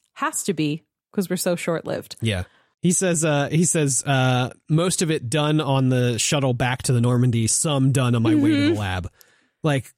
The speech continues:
Speaker 2: God.
Speaker 1: Yeah.
Speaker 2: Man, come on.
Speaker 1: And, and he, he says, uh, "I was greatly distressed at the time, stages of grief, whatever, dealt with it."
Speaker 2: Yeah. Which is
Speaker 1: Like
Speaker 2: like, I mean,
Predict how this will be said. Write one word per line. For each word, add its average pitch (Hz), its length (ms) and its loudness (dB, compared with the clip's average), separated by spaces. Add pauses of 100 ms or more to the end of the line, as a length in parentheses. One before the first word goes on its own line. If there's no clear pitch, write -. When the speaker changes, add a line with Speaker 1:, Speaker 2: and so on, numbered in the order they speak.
(160)
Speaker 2:
God. 147 840 0
Speaker 1:
Yeah. 175 320 -2
Speaker 2:
Man, 208 600 2
come 277 180 2
on. 190 300 2
Speaker 1:
And, 135 120 0
and 302 220 0
he, 294 320 2 (160)
he 262 220 0
says, 294 440 -2
uh, 214 400 0 (260)
"I 214 140 -2
was 214 160 -2
greatly 262 440 0
distressed 208 580 -4
at 214 120 -2
the 196 60 -6
time, 220 520 -2
stages 196 520 -2
of 175 140 -6
grief, 185 420 0
whatever, 190 400 0
dealt 226 340 -2
with - 240 -6
it." - 300 -6 (540)
Speaker 2:
Yeah. 110 300 -2 (180)
Which 214 200 0
is 285 60 0
Speaker 1:
Like 277 100 0
Speaker 2:
like, 285 220 -4
I 233 100 -4
mean, 294 140 0